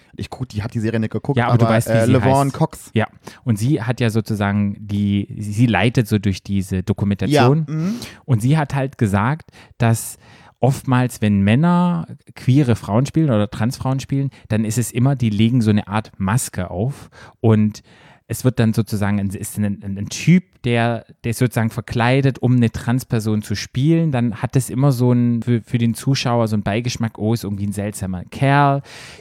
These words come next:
Speaker 2: Queer wird im Sinne von dargestellt von verkleiden und man muss in eine Rolle reinschlüpfen.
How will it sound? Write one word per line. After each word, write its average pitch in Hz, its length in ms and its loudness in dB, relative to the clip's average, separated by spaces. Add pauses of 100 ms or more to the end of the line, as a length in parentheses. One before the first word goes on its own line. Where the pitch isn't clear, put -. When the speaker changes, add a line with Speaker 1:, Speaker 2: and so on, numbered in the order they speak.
Speaker 2:
Queer 127 320 4
wird 113 120 0
im 110 100 2
Sinne 107 220 0
von 104 200 -2
dargestellt 104 460 -6
von 101 140 -4
verkleiden 123 920 0
und 107 100 -4
man 101 140 0
muss 104 180 -2
in 98 80 -2
eine 95 60 -2
Rolle 98 320 0
reinschlüpfen. 123 640 -4